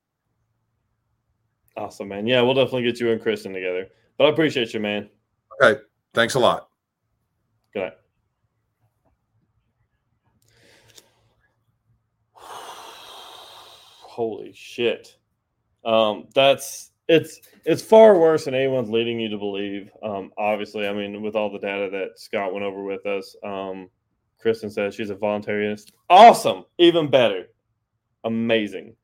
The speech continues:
Speaker 1: Um, and yes, he does deserve massive respect. I mean,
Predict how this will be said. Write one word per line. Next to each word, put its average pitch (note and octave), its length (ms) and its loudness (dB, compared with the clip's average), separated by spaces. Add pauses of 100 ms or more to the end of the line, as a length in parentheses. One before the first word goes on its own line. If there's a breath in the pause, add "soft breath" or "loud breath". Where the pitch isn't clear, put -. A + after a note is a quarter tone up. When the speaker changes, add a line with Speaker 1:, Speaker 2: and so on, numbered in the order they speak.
(420)
Speaker 1:
Um, G#2+ 360 -4
and A#2 200 -2
yes, G2+ 400 -4
he A#2+ 120 -8
does A2 320 -2 (200)
deserve G2+ 440 -10
massive G2+ 300 -10
respect. G2+ 460 -8
I G2+ 60 -6
mean, G#2+ 360 -6